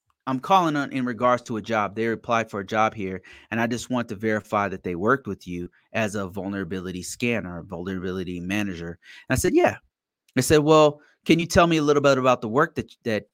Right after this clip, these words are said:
uh, Nancy did there?" I said, "Yeah, Nancy was an accredit-, and she was usually, she was the person that did the vulnerability management. I was, I was an information security officer, so we had to work together quite a bit.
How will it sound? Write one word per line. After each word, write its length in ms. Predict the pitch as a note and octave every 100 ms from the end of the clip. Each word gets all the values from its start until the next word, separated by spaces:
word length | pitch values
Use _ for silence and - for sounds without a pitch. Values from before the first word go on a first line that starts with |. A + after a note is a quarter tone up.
| G#2
uh, 120 | G#2
Nancy 380 | G2+ G2 F#2 E2
did 240 | F2 E2
there?" 220 | D2+ C#2+ -
I 80 |
said, 180 | B2 F#3 -
"Yeah, 200 | A3+ D3
Nancy 320 | C#3+ D3 D3
was 200 | G#2+ F#2
an 160 | F2+ -
accredit-, 420 | - - B2+ A#2+
and 160 | A2+ A2
she 160 | - D3+
was 220 | D3+ B2
usually, 500 | B2+ B2 B2 A#2+ A#2 - -
she 160 | E3
was 140 | G3 D#3+
the 80 |
person 400 | - D#3 C#3+ C3
that 140 | B2+ A2
did 160 | A#2
the 80 | G2+
vulnerability 760 | G#2 A2+ A2 F#2+ A#2 A#2 A2 A2 _ -
management. 520 | A2+ B2 A2+ G#2+ -
I 120 | G#2+ A#2
was, 280 | A#2+ G#2+ -
I 120 | B2
was 180 | C3+ G#2+
an 80 | F2
information 560 | A2 G#2 G2+ - G2+
security 460 | F#2 - F2 E2 F2+
officer, 320 | B2 - G2+
so 160 | - G2+
we 160 | A#2
had 100 | A#2+
to 60 | G2
work 260 | G#2+ G#2+
together 340 | - G#2+ G2 F#2+
quite 260 | - F2
a 40 | F2
bit. 300 | F3 C3+